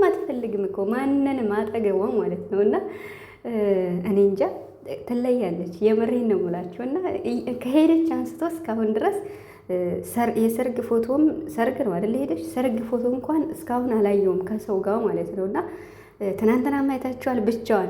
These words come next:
ጻዳ ብላ ማለት ነው። ብቻዋን ነው ስቶሪ ላይ ፎቶ የለቀቀችው። ቲክቶክ ላይም በራሷ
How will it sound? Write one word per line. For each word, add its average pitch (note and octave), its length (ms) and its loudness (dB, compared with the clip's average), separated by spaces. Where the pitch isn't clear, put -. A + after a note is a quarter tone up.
ጻዳ A#3 260 0
ብላ F#3+ 220 2
ማለት F#3 280 -2
ነው። F#3+ 140 0
ብቻዋን G#3 420 0
ነው F#3+ 120 0
ስቶሪ G#3+ 380 2
ላይ F3+ 160 2
ፎቶ F#3+ 280 -4
የለቀቀችው። G3 680 -2
ቲክቶክ A3+ 400 2
ላይም A#3 260 2
በራሷ G#3 380 0